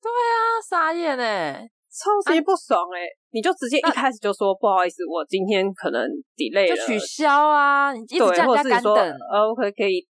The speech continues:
Speaker 2: 改到七点半，或者是改到八点之类的，就是不用等。然后你在那边说再二十分钟，再二十分钟，因为二十分钟就像刚刚讲，它就是一个等待的极限。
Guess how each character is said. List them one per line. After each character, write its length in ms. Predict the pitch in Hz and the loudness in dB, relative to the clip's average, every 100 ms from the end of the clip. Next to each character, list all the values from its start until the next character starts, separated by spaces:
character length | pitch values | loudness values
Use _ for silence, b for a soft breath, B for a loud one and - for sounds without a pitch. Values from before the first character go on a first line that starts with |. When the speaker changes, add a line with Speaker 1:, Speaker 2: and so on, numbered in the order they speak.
| - | -6
Speaker 2:
改 160 | 156 | -4
到 180 | - 175 | 0 0
七 200 | 175 - | -2 -8
点 120 | 165 - - | -8 -6 -2
半， 120 | 151 156 | -2 -4
或 100 | 175 | -10
者 60 | 180 | -8
是 60 | |
改 120 | 160 | -2
到 80 | 135 - | -2 0
八 180 | 123 151 | -2 -2
点 160 | - - | -4 -14
之 140 | - 156 | -10 -4
类 140 | 113 | -4
的， 100 | 98 107 | -4 -6
就 120 | 220 | -6
是 80 | 240 | -6
不 80 | 269 | 0
用 180 | 302 330 - | 0 0 -2
等。 120 | - - _ _ _ _ - | -6 -6 _ _ _ _ -4
然 80 | 330 | 0
后 60 | 392 | 2
你 100 | 339 | 2
在 80 | 359 | 2
那 40 | |
边 120 | 349 | 2
说 100 | 339 | 0
再 160 | 330 311 | 0 0
二 80 | 320 | 0
十 120 | 285 | 0
分 180 | 294 285 | 0 2
钟， 160 | 294 285 | 0 0
再 140 | 294 | 0
二 60 | 285 | 0
十 140 | 233 | 0
分 180 | 247 240 | 0 0
钟， 200 | 240 233 214 | 0 -2 0
因 100 | 302 | 0
为 60 | |
二 80 | 311 320 | 2 0
十 120 | 226 | -2
分 120 | 240 | -2
钟 120 | 262 | 0
就 80 | 254 | 2
像 140 | 262 | 0
刚 160 | 240 220 | 2 0
刚 80 | 226 | 0
讲， 160 | - - | -4 -4
它 80 | |
就 80 | 277 | -2
是 140 | 330 233 | 0 -2
一 80 | |
个 100 | 247 190 - | -2 -4 -2
等 100 | 175 - | -4 0
待 160 | 214 | 0
的 80 | 170 170 | 0 -6
极 260 | 139 139 | -14 -16
限。 220 | - 185 | -6 -4